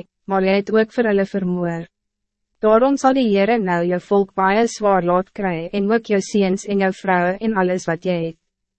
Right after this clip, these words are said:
En jy sal baie siek word in jou maag en jou darms, jy sal 'n lang tyd siek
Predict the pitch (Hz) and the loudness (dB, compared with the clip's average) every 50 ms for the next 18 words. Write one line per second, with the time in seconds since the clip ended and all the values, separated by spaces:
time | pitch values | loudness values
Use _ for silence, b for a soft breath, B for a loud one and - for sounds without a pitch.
0 | _ _ _ _ _ _ _ _ - 240 240 247 254 - 240 226 202 202 202 202 | _ _ _ _ _ _ _ _ 0 2 2 2 4 4 2 2 4 2 2 2
1 | 214 226 254 - - 220 208 208 - 202 202 208 202 - 190 190 190 190 190 185 | 4 2 0 0 -2 -4 -4 -4 -2 -2 -2 -2 -2 -2 -2 0 0 2 0 0
2 | 180 185 185 190 190 - 202 202 196 196 196 196 190 190 190 190 185 185 185 185 | 0 0 0 -2 -4 -4 -2 0 0 0 0 -2 -2 -2 0 0 0 -2 -2 -4
3 | 196 - - _ _ _ _ _ - 190 196 - 233 240 247 233 214 202 202 208 | -8 -10 -14 _ _ _ _ _ -2 0 0 2 4 4 6 6 4 4 4 2
4 | 226 220 - 190 185 185 185 - - 196 190 - | 0 0 0 0 0 -2 -2 -4 -4 -4 -4 -2